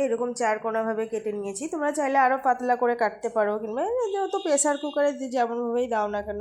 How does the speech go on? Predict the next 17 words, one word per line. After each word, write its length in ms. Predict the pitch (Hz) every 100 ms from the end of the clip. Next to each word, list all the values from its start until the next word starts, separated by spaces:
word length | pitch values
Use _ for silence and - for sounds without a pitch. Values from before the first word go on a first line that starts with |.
| 214
গলেই 340 | 214 202 190
যাবে। 280 | 190 185 196 294 _ _ _ _ -
দিয়ে 240 | 247 247 247
এবার 160 | 247 247
একটু 200 | 240 254 -
পেঁয়াজ 360 | 240 226 233 233
কুচিও 380 | 240 240 254 247
দিয়ে 240 | 226 220 214
দিব, 200 | 208 196 262 - _ _ _ 240
দেওয়ার 220 | 233 226
পরে 200 | 226 226
একটু 240 | 233 233 254
হলুদ 320 | 226 220 220 208
দিয়ে 220 | 247 330 262 -
তারপরে 320 | 226 208 208 214 202
বসিয়ে 360 | 185 - 180
দিব। 160 | 175